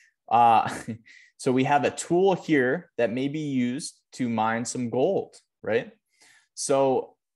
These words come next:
you know, maybe certain lands will have resources similar to how Cardania is kind of building things,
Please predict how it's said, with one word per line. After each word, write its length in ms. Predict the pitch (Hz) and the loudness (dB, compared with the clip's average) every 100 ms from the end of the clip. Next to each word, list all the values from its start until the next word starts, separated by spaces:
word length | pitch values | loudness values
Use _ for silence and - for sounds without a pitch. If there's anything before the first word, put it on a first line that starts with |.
| _ | _
you 100 | - | -14
know, 200 | 147 120 143 | -10 -10 -4
maybe 240 | 120 113 | -4 -4
certain 520 | 117 135 123 127 123 | -4 -2 0 0 -4
lands 320 | 104 120 123 120 | -4 -4 -4 -2
will 100 | 123 | -2
have 140 | 104 | 0
resources 720 | 107 107 - 110 107 107 131 | -2 -4 -2 -2 -4 -8 -6
similar 300 | - 107 107 | -4 -2 -2
to 340 | 104 - 104 92 - | -2 -2 -2 -2 -8
how 220 | - 110 | -6 -4
Cardania 580 | 101 - 107 104 104 107 | -4 -2 -2 -2 -4 -4
is 100 | 104 | -6
kind 220 | - 101 | -6 -6
of 100 | 98 | -2
building 420 | 92 104 101 101 98 | 0 0 0 -4 -8
things, 600 | - 101 104 131 - | -8 -6 -6 -6 -10